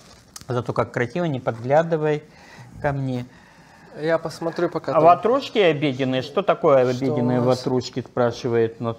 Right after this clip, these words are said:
Speaker 1: Софья Афанасьевна. А я не знаю, Софья, ты мне перекроешь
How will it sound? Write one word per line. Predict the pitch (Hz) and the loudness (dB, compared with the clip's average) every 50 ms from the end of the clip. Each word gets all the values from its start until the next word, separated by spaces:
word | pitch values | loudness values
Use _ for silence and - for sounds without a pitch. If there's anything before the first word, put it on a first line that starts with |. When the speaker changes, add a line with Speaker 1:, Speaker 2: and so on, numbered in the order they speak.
| - - | -8 -8
Speaker 1:
Софья | 131 117 110 - 139 123 | -8 -8 -6 -6 -4 -4
Афанасьевна. | 117 - - 127 120 120 120 113 - - 131 120 117 113 117 123 120 123 - - _ _ _ _ - - - - - - - - _ - | -4 -4 -4 -4 -2 -2 -4 -4 -6 -8 -8 -8 -6 -6 -6 -6 -8 -12 -18 -20 _ _ _ _ -20 -20 -20 -20 -20 -20 -20 -20 _ -4
А | 135 | -2
я | 139 151 180 202 | 2 2 4 4
не | 220 214 185 | 4 2 0
знаю, | 156 165 160 170 190 214 180 - | 0 2 4 4 4 2 2 0
Софья, | 180 151 - 165 135 | -2 -2 -2 -2 -2
ты | - - 175 | -2 -2 -2
мне | 170 175 175 170 | 0 0 -2 -2
перекроешь | 170 175 175 170 170 170 - 202 208 202 185 - | -2 0 0 0 0 0 0 2 2 2 2 0